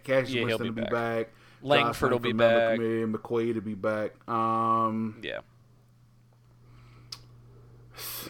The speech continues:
Speaker 1: I, I hate to say it, and I know that their fans want this to be the case.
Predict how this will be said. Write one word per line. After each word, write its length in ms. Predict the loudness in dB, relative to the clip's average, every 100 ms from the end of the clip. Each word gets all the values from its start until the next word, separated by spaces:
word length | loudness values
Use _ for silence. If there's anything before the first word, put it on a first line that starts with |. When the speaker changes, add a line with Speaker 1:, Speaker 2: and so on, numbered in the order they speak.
| -16 -6
Speaker 1:
I, 180 | 0 2
I 200 | 6 8
hate 220 | 8 4 0
to 80 |
say 280 | -6 -2 0
it, 100 | 0
and 180 | -2 0
I 100 | 0
know 440 | 4 6 6 4
that 240 | 2 0 2
their 160 | -2
fans 760 | -2 -6 -4 -2 0 -2 -4 -10 -16 -12
want 380 | -4 -2 -4 -2
this 400 | -2 -2 -6 -14 -20 -20 -18 -10
to 80 | -4
be 160 | -2
the 100 | -2
case. 500 | -2 -2 -2 -4 -6